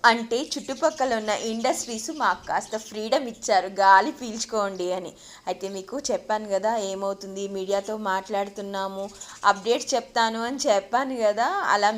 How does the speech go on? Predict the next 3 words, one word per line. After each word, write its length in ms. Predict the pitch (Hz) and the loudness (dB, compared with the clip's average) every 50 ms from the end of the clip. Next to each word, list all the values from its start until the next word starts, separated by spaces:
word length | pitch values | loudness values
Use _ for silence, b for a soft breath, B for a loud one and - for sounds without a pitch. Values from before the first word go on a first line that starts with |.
| 202 | -2
మీడియాతో 400 | 202 208 220 233 247 233 285 277 277 262 233 | -6 -4 -4 -4 -2 -2 -2 -4 -2 -2 0
మాట్లాడినప్పుడు 960 | 214 214 214 220 269 269 262 269 262 262 247 233 226 220 220 - 233 233 370 523 587 B B B B B B _ _ - - - _ _ _ _ _ _ _ _ _ - - - - _ - _ - - - - _ _ - _ _ _ _ _ _ | 0 0 -2 -2 -2 -2 -2 -2 -2 -4 -6 -6 -6 -6 -6 -6 -4 -4 -4 -4 -4 B B B B B B _ _ -20 -20 -20 _ _ _ _ _ _ _ _ _ -20 -20 -20 -20 _ -20 _ -20 -20 -20 -20 _ _ -20 _ _ _ _ _ _
ఆ 20 | 233 | 6